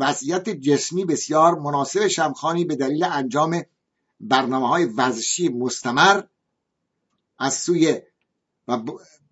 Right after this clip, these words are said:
ا-، فرد بروز این عارضهٔ ایست قلبی برای ما غیر منتظره بوده است و بروز این فاجعه می‌تواند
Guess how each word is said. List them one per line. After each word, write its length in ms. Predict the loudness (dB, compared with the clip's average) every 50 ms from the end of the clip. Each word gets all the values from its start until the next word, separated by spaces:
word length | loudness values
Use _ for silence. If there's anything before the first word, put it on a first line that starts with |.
| _ _ -10
ا-، 140 | -8 -8 -10 -12 -18 -20 -20 -20 _ _ _ _ _ -18 -16 -14 -12 -14 -10 -2
فرد 420 | 2 2 2 2 0 -2 -6 -2
بروز 300 | 2 6 8 8 8 8
این 200 | 6 -2 -2 -4
عارضهٔ 600 | -8 -4 0 2 4 4 2 4 4 4 4 2 0 -4
ایست 260 | -10 -10 -8 -6 -6
قلبی 400 | -4 -2 2 2 4 4 4 2
برای 280 | 4 2 2 2 2 4
ما 260 | 6 6 4 4 4 2
غیر 260 | 2 4 6 6 4
منتظره 680 | 4 4 0 0 0 0 0 0 2 2 4 4 4
بوده 220 | 4 4 0 -2 -4
است 300 | -8 -12 -14 -16 -16 _ _ _ _ _ _ _ -10
و 120 | -8 -8
بروز 360 | -6 0 2 6 8 8 6 6
این 220 | 2 -4 -4 -6
فاجعه 500 | -4 -2 -2 -2 -2 -2 -2 -2 -2 0
می‌تواند 640 | 0 -2 -2 0 0 2 2 2 2 2 0 -2